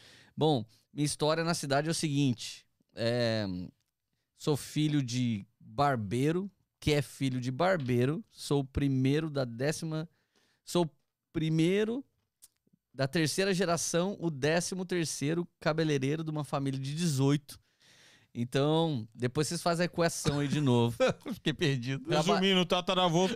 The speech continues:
Speaker 3: cortou o cabelo de Dom Pedro.
Speaker 1: <laughs> Exatamente, cara. Fizemos trança na Princesa Isabel e por aí vai.
Speaker 2: <laughs>
Speaker 1: E na minha família, você morre fazendo isso.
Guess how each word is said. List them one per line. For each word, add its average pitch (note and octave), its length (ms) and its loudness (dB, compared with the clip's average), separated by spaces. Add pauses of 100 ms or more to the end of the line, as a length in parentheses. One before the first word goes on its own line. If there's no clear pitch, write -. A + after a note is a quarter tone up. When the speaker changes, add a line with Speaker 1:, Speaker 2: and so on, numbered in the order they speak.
Speaker 3:
cortou F3 320 2
o - 20 4
cabelo E3+ 320 2
de D3+ 80 -8
Dom D#3+ 220 0
Pedro. A2+ 320 0
Speaker 1:
<laughs> - 20 2
Exatamente, C#3 1000 2
cara. G#2 260 -2
Fizemos E3 500 0
trança E3+ 320 0
na D#3+ 140 0
Princesa D3 340 -2
Isabel C3+ 520 2
e - 20 0
por D#3 180 2
aí D#3 140 0
vai. A2 320 2 (360)
Speaker 2:
<laughs> - 380 -10
Speaker 1:
E D#3+ 140 -2
na G#3 160 2
minha G#3+ 300 -2
família, F3+ 480 0
você G3 160 -2
morre F3+ 280 2
fazendo G3+ 400 -2
isso. C#3+ 380 -2